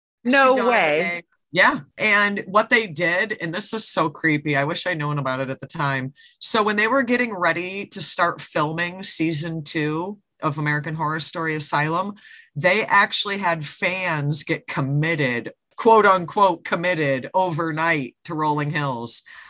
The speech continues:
Speaker 2: And they actually did a five-part web series for YouTube. <laughs>
Speaker 1: I have gotta check that out. What happened to those fans that were there overnight? Did, did they experience anything?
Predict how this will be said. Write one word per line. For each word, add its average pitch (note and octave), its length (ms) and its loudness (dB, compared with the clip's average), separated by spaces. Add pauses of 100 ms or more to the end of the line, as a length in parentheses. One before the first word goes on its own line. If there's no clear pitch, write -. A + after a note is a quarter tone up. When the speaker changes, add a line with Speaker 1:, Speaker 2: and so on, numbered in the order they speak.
(100)
Speaker 2:
And F#3+ 140 -4
they F#3+ 120 2
actually G#3+ 460 0
did A3 180 -2
a F#3+ 80 -8
five-part F#3 800 0
web D#3+ 260 -2
series C#3+ 640 -2
for D3+ 220 -2
YouTube. C#3 760 0 (420)
<laughs> - 100 -20
Speaker 1:
I D4 120 2
have D#4 200 -2
gotta F#3 280 4
check F3+ 360 -4
that E3+ 240 0
out. C#4 280 -2
What D#4 120 0
happened F4 440 0
to B3 80 0
those G3+ 400 0
fans C#4+ 360 2
that G#3 120 -2
were G#3 140 0
there F3+ 300 2
overnight? E3 640 -2
Did, D#3 200 -8
did E3+ 160 -4
they D3+ 140 6
experience D3 800 -2
anything? D4 520 -2